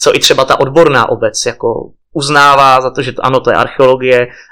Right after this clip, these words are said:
ano, je to cenné a ano, měl by si to dělat a my tě vezmeme pod svá křídla.“ Já si rok co rok myslím, že, že, že ani pořádně nevím, co se mnou bude. Ale mně se to i líbí, že, že, jako, že to není pevně daný, že jako každým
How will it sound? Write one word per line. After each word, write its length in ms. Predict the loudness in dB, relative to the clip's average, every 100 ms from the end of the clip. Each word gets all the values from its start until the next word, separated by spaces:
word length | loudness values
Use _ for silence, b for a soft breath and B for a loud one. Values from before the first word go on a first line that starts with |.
| -2
ano, 200 | 2 4
je 120 | 2
to 140 | 0
cenné 640 | -2 0 2 2 2 0 0
a 160 | 0
ano, 340 | 0 0 0 0
měl 180 | 0
by 100 | -2
si 140 | -4 -4
to 100 | -4
dělat 280 | 0 0 0
a 60 |
my 100 | -4
tě 120 | -4 -4
vezmeme 320 | -2 -2 -4
pod 100 | -6
svá 200 | -4 -4
křídla.“ 400 | -4 -12 -12 -14 _ _ _ _ _
Já 100 | -4
si 140 | 0 2
rok 160 | 0
co 140 | 2 2
rok 140 | 2
myslím, 460 | 0 -4 -2 -2 -2 -8
že, 60 | -6
že, 120 | -4 0
že 100 | 0
ani 140 | 2
pořádně 360 | 2 2 2 0
nevím, 320 | 2 0 -2
co 100 | -4
se 140 | -6
mnou 200 | -6 -10
bude. 220 | -12 -12 -14 -18 -4
Ale 360 | 2 4 4 2 B
mně 80 | -6
se 140 | -2
to 140 | 0 2
i 60 |
líbí, 320 | 2 0 -2 0
že, 160 | 2
že, 100 | 2
jako, 200 | 0 2
že 120 | -2
to 120 | 0 0
není 180 | 0
pevně 340 | 0 -2 0 0
daný, 380 | 0 -2 -6 -4
že 80 |
jako 300 | -4 -2 -4
každým 400 | -2 -4 -4 -8